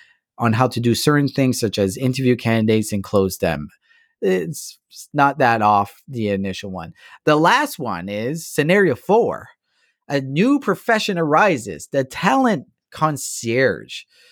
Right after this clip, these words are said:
Work is primarily automated and the need for workers has dropped dramatically. Most firms have only a handful of employees who tap into a network of consultants, contractors, and other non-permanent workers.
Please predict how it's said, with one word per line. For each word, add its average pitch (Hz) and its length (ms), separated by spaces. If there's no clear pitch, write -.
Work 185 460
is 156 140
primarily 160 600
automated 131 640
and 120 180
the 117 80
need 151 320
for 139 120
workers 120 520
has 107 120
dropped 110 380
dramatically. 82 1000
Most 220 340
firms 170 560
have 120 160
only 143 240
a 110 40
handful 151 440
of 135 100
employees 123 460
who 107 100
tap 143 340
into 127 220
a 107 60
network 127 400
of 110 120
consultants, 139 680
contractors, 117 760
and 95 180
other 135 320
non-permanent 110 800
workers. 107 480